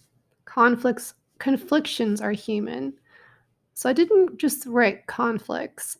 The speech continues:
I wrote conflictions. This one's relatively short because I needed it to be, because conflicts in themselves are very simple, but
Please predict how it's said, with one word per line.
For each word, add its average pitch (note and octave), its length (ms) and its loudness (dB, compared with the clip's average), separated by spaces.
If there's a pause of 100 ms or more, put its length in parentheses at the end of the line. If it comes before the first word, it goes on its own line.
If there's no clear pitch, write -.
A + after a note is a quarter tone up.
I A#3 140 6
wrote G3+ 440 -2
conflictions. A3 1000 -6 (480)
This B3+ 240 -4
one's B3 200 -2
relatively G#3 540 -4
short G#3 460 -10 (1080)
because G#3+ 580 -4
I A3 80 0
needed A3 380 0
it G#3 240 -4
to A3 120 -8
be, G3+ 600 -4 (1300)
because A#3 360 -4 (120)
conflicts C4 960 -2
in A#3+ 140 0
themselves G#3+ 600 -2
are G#3 120 -6
very G3 360 -2
simple, A3+ 640 -6 (1300)
but A3 560 -2